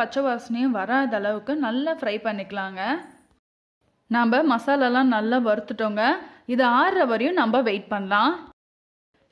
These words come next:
இப்ப நம்ம வேக வச்சு வச்சிருந்த பாலக் நல்லா ஆறிடுச்சுங்க. நம்ம மிக்சியில போட்டு நல்லா அரைச்சிட்டு வந்துடலாம். இப்ப பாருங்க, நம்ம பாலக்கீரையை வந்துட்டு நல்லா மிக்சியில போட்டு அரைச்சிட்டு வந்தாச்சு.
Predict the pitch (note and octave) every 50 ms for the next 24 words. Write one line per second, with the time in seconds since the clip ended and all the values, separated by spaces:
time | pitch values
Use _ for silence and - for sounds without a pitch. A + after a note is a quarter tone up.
0 | _ _ - A#3+ A#3 B3 C4+ C4 B3+ A#3+ A#3+ B3+ D4+ D#4 C#4 A#3+ A#3+ A#3+ C#4+ C4+
1 | C#4 C#4 C#4 - C4 B3+ A#3 A#3 - A#3 A3 A3 A#3 C4+ D4 D4 - G#3+ G#3+ A3+
2 | A#3+ B3+ B3+ B3 A3+ G#3 G#3 G#3+ A#3+ B3+ B3 A3+ A3 A3 A3+ A#3+ A3 A3+ - A3+
3 | A3 G#3+ A3 C4+ F#4 - - - - _ - A3+ A3+ A3+ A3+ B3 D#4+ F#4 D#4+ A#3+
4 | A3+ - - D4+ D4 C#4 B3 - A3 G#3 G3+ A3 C4+ D4 C#4+ A3+ G3+ G#3 A3 A3+
5 | A3 G3+ G3+ - - B3+ A3 G#3+ G#3 G3+ G3 F#3 G3 F#3 F#3 G3 G3+ G#3+ B3 D#4
6 | E4 - - - _ _ _ _ _ _ _ _ _ _ _ _ _ - - -
7 | - - - - - - - - - A#3+ G#3+ B3 A#3 B3 B3+ B3+ B3+ A#3+ A#3 B3+
8 | D4 E4+ E4+ D4 B3 A#3 A3+ B3+ A#3+ A#3 B3+ D4 D#4+ D4 - C4 C4 A#3 A#3+ A3+
9 | A3 A3 G#3 G#3 G3+ A#3 C4+ C#4+ C#4+ A#3+ G#3 G3+ G#3 A3 B3 C4+ C4 A3+ G#3 -
10 | - C4 B3+ B3 G#3 G#3+ G#3+ G#3+ C4+ B3+ A3 G3+ A3+ - - A#3+ A#3 A3 G#3+ G3+
11 | F#3+ F#3+ G3 G3 - -